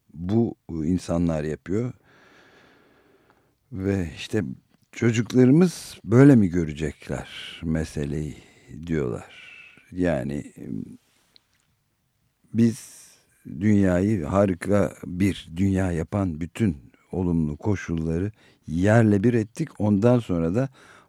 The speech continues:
önümüze çıkan, bunu kavradıktan sonra da çıkan fırsatı büsbütün zararı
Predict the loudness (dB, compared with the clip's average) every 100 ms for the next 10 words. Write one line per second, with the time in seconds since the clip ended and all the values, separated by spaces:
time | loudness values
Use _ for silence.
0 | _ -20 -10 -2 0 0 0 -4 -6 -6
1 | -4 -2 -2 0 0 2 0 -4 -2 -2
2 | -2 -4 -4 -6 -6 -2 0 0 -4 -6
3 | -2 -4 -2 -4 -6 _ -20 _ _ 2
4 | 2 2 -4 -8 -6 -4 -2 -2 -2 -2
5 | -4